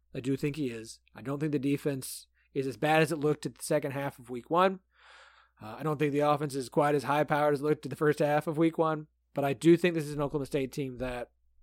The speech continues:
look, experienced quarterback comes back for Mike Gundy.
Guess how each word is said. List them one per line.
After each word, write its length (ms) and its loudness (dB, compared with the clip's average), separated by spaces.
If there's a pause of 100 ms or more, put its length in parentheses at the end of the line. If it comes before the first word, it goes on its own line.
(320)
look, 260 -2 (1500)
experienced 420 4
quarterback 400 6
comes 220 0
back 260 4
for 80 -6
Mike 200 0
Gundy. 400 2